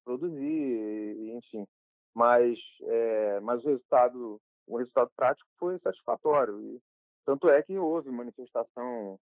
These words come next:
é, do Ministério da Justiça depois desse episódio, falando assim, "Não, não tem possibilidade de intervenção nos preços e tudo mais."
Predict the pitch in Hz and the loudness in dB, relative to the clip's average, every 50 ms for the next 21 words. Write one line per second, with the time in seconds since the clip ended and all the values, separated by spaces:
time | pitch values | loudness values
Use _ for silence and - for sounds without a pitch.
0 | _ _ _ _ _ _ _ _ _ _ _ _ _ - - 95 101 101 98 98 | _ _ _ _ _ _ _ _ _ _ _ _ _ -2 2 4 4 4 4 2
1 | 95 - 117 131 127 120 - - 120 110 110 107 113 120 135 - - - - 135 | 0 -2 -4 -4 -4 -4 -2 2 2 4 4 2 -2 -4 -6 -8 -16 -8 -2 0
2 | 143 135 - - 104 101 104 - - - 120 123 120 104 104 104 - - 113 104 | 0 0 0 -4 -8 -10 -10 -8 -6 -4 -4 -2 -4 -4 -6 -8 -8 -8 -10 -10
3 | - 131 123 120 120 117 123 123 113 - - 107 107 104 _ - 127 139 131 120 | -10 -6 0 4 6 6 6 6 4 2 -6 -10 -10 -10 _ -6 -4 -4 -4 -4
4 | 113 120 127 120 - 131 127 - 135 117 - 131 123 123 127 123 120 117 113 - | -4 -6 -8 -8 -8 -10 -10 -10 -14 -16 -14 -10 -10 -8 -4 0 0 0 0 0
5 | 123 120 - 117 117 120 120 120 113 _ - 113 110 110 107 107 107 _ _ _ | -6 -14 -14 -12 -12 -10 -10 -12 -12 _ -8 -8 -8 -8 -10 -12 -14 _ _ _
6 | _ _ _ _ _ _ _ _ _ _ - 120 127 123 - - 143 135 139 151 | _ _ _ _ _ _ _ _ _ _ -10 -10 -10 -6 0 0 2 4 4 4
7 | 156 135 107 - _ 101 104 98 - 117 117 131 131 117 110 120 139 | 6 4 4 2 _ -18 -18 -16 -16 -14 -10 -6 -2 -2 0 0 -2